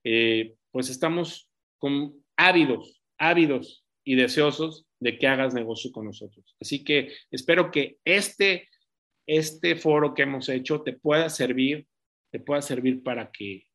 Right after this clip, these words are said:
de verdad logres, imagínate, tres ventitas,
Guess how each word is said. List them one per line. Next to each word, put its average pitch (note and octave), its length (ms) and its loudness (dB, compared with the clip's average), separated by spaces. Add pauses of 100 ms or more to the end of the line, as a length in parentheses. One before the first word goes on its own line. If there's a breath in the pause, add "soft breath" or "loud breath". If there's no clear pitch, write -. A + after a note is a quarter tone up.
(120)
de A2+ 220 -8
verdad B2 520 -2
logres, C3+ 920 0
imagínate, C#3+ 760 -10 (440)
tres E3+ 300 2
ventitas, D#3 840 -4